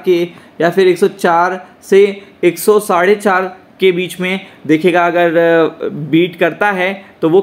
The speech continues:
कहीं से भी अच्छी बात नहीं होगी। अभी आराम से comfortable level पे एक सौ चार के ऊपर देखने को मिल रहा है, और ये, ये हमारे पैनिक को शो क्यों कर रहा है, क्योंकि हमारा जो आईएनआर है, इंडियन रुपी है, वो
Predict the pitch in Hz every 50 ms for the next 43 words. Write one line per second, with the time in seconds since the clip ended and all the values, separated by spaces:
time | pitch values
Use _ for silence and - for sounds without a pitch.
0 | - - 185 190 208 240 277 269 - 233 208 202 202 185 190 - - 180 165 165
1 | 160 160 - 175 165 165 160 156 151 170 175 180 - 151 156 143 156 170 156 147
2 | 135 139 143 156 180 190 196 - 202 185 - 165 165 165 - 175 160 - 165 160
3 | 165 165 165 165 160 151 160 160 156 - 170 165 165 156 160 - 165 160 - 165
4 | 156 147 151 156 - 170 156 156 143 - - 151 143 131 139 143 139 - - 139
5 | 131 131 127 127 135 151 160 165 160 160 160 156 156 160 160 160 165 165 - -
6 | - - - - - 139 143 139 131 135 160 208 220 196 185 190 190 - - -
7 | - _ - - 131 127 147 143 160 214 247 226 220 220 220 214 214 214 - 185
8 | 185 190 196 196 - - - 202 196 202 - 196 180 185 - 185 196 196 202 202
9 | 190 175 190 185 190 190 190 190 175 - 185 185 180 156 151 151 160 160 156 151
10 | 151 - - - - - - - 147 131 165 175 180 180 175 175 - - - _
11 | _ - _ 156 165 165 170 175 190 226 262 277 262 254 208 190 190 185 185 202
12 | 196 190 175 175 175 180 185 180 175 165 175 180 165 165 180 175 - -